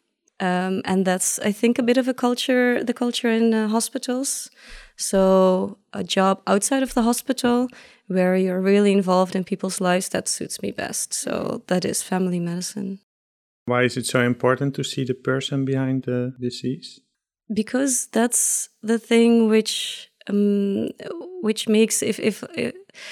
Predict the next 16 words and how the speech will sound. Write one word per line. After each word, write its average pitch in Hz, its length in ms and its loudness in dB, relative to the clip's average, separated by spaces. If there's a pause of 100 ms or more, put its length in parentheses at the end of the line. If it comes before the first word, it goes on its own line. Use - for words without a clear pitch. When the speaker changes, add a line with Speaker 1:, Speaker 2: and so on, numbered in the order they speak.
(220)
Speaker 1:
if 226 140 4
a 240 40 4
treatment 240 560 2
works 226 360 4
or - 80 -6
not. - 460 -4 (140)
Uh, 190 680 -4 (760)
that's, 214 340 2
well, 202 320 6
that's 202 200 2
how 196 180 4
I 190 180 4
think. 208 600 -4
I 214 60 -6
think 247 260 0
context - 840 0